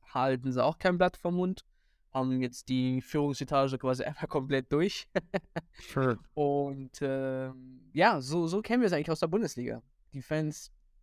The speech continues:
Speaker 1: wenn sie, wenn's, wenn was zu sagen gibt, sagen sie es. Sie haben jetzt geschafft mit Qatar Airways.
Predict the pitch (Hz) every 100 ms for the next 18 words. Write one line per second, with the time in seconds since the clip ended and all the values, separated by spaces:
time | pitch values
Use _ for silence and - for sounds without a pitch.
0 | _ 147 151 151 123 156 147 147 151 147
1 | 139 - _ 147 - - 135 135 131 127
2 | 151 - 139 151 180 170 170 160 - 127
3 | 131 127 - 123 139 147 - 127 - 127
4 | 127 120 131 156 160 156 -